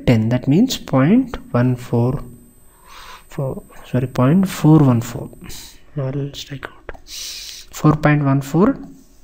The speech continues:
divided by ten. So this will be point four one four, zero point. So this is equal to one by root two at an angle of minus forty-five degrees. So this will be one point four one four.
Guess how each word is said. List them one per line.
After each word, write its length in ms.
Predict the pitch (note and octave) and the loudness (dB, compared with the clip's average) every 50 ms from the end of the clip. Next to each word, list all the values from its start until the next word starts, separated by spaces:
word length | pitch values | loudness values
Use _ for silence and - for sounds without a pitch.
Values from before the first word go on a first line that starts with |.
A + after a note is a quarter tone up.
| - D#3 | -4 0
divided 460 | C3 C3 C3 C3 C3+ C3+ C#3 C3 C3+ | 2 2 4 4 4 4 2 2 2
by 140 | C#3 E3+ F3 | 4 4 4
ten. 360 | E3+ - - A2+ G2+ G2+ C#3 | 4 2 0 -2 -2 -2 -6
So 240 | - - - C3 B2 | -8 -6 -4 -2 -2
this 220 | B2 B2 B2 - | 0 -2 -2 -2
will 160 | - B2 A#2+ A#2 | -2 -2 -2 0
be 380 | C#3 - B3+ D4+ - - - - - - - - - - - - - - - _ | 2 4 2 2 2 -2 -10 -16 -20 -20 -20 -20 -20 -20 -20 -20 -20 -20 -18 _
point 520 | - - A2+ B2+ D3 F#3 A3 A#3+ A#3+ A#3+ | -2 0 0 2 4 4 4 4 2 0
four 420 | - - - - - A#2+ A#2+ A#2 A#2 | -4 -8 -8 -4 0 0 2 2 2
one 320 | B2+ A#2 G2 G2 G2+ G2+ | 0 0 0 0 0 -2
four, 380 | - - - G#2 G#2 - - - F2 - - - - - - - - _ _ _ - - _ - - - _ _ - - _ - - - - - - - | -4 -8 -8 -10 -10 -10 -12 -16 -18 -18 -20 -20 -20 -20 -20 -20 -20 _ _ _ -20 -20 _ -20 -20 -20 _ _ -20 -20 _ -20 -20 -20 -20 -20 -14 -8
zero 200 | - A#2 A2+ A2+ | -4 -2 -2 -2
point. 500 | A#2 - - - - - D#3 D#3 - - - - - - - - - - - - - - - - - - - - - - - | -4 -6 -8 -8 -8 -10 -12 -14 -14 -14 -14 -16 -20 -20 -20 -20 -20 -20 -20 -20 -20 -18 -16 -14 -14 -14 -14 -14 -16 -18 -20
So 340 | - - - D#3+ C3+ C3 C3 | -18 -8 -2 0 2 2 2
this 200 | C3+ C#3 C3+ - | 2 2 0 0
is 160 | D3 C3+ C3+ | 0 0 2
equal 320 | C3 B2 - - - A#2 A#2+ | 0 0 0 0 -2 0 2
to 180 | - F3 G3+ G3 | 4 4 6 6
one 220 | D3 B2+ B2 B2 | 6 6 6 4
by 160 | B2 B2 B2 | 4 4 4
root 280 | A#2 A#2+ A#2 A#2 - - | 2 2 0 -2 -2 0
two 380 | - G3 C4+ D4+ - - - - - - - - - - - - - - - - - - - - | 2 2 2 2 0 -4 -14 -16 -18 -20 -20 -20 -20 -20 -20 -20 -20 -20 -20 -20 -20 -12 -8 -4
at 100 | - - | 0 2
an 80 | B2 B2 | 4 4
angle 260 | B2 A#2+ B2 B2 B2+ | 4 4 4 4 2
of 100 | B2 B2 | 2 2
minus 300 | A#2+ A#2 A#2+ B2 A#2+ - | 2 2 2 2 0 -2
forty-five 500 | - - A#2+ A#2 - A#2+ - B2+ A#2+ A#2+ | -2 -2 -2 -2 -2 -2 -2 0 0 0
degrees. 640 | B2 B2 B2 D3+ A#3 C4+ - - - - - - - - - - _ - - - - - - - - - - - - - | 0 2 4 6 4 4 4 0 -8 -12 -14 -18 -20 -20 -20 -20 _ -20 -20 -20 -20 -20 -20 -20 -20 -20 -20 -20 -20 -10
So 140 | - - D#3 | -2 0 2
this 220 | D3 D3+ C#3+ - | 2 2 4 4
will 100 | D#3+ D3+ | 4 4
be 180 | D3 E3 A3+ B3 | 6 6 6 6
one 260 | F3+ D3 C3 C3+ C#3 C3+ | 6 6 6 4 4 2
point 400 | - C#3+ C#3+ D3+ F#3+ A3+ A#3 - | 2 2 4 4 4 4 2 2
four 340 | - - C#3 C3+ D3+ F3+ | 0 0 2 4 4 4
one 400 | G3 F3 C3+ B2 A#2+ B2+ C#3 D#3 | 2 2 2 2 2 2 2 0
four. 340 | D3 - - - - - - | -2 -4 -6 -10 -10 -12 -12